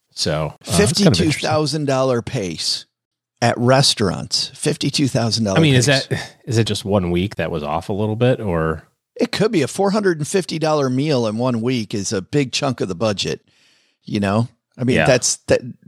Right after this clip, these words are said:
Speaker 2: this might not have been a normal week, but assuming that Bon Appetit picked it because it is a normal week, and that's what people are buzzing about, that's a, that's a lot of money on food. My first thought was,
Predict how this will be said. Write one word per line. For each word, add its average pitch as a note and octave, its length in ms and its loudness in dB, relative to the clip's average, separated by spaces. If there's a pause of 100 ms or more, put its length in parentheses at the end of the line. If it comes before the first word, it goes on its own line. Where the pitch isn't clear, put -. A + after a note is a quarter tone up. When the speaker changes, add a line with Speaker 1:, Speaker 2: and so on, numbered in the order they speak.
(280)
Speaker 2:
this D3+ 240 0
might C#3 180 0
not B2 200 0
have A2 80 -2
been G#2 160 -2
a F#2+ 40 -4
normal G2 380 -2
week, F#2+ 400 -6 (260)
but C3+ 160 0
assuming D#3+ 520 2
that A2+ 200 0
Bon B2 160 2
Appetit A#2 460 -2
picked - 240 -4
it A2 140 0
because A2 320 -4
it G2 80 -4
is A#2 160 -4
a C3+ 40 -2
normal B2+ 340 0
week, C3+ 320 -4 (600)
and G#2+ 100 -6
that's B2 160 0
what A#2+ 100 -2
people A#2+ 280 0
are A2 60 2
buzzing A#2+ 360 0
about, B2+ 400 -2 (480)
that's C#3 220 -2
a, - 160 0
that's D3 220 0
a D3+ 40 2
lot B2+ 200 2
of A#2+ 60 0
money A#2 240 0
on G#2+ 140 -4
food. G#2 240 -4
My E3 140 2
first - 380 -2
thought A#2 260 0
was, G2+ 540 -2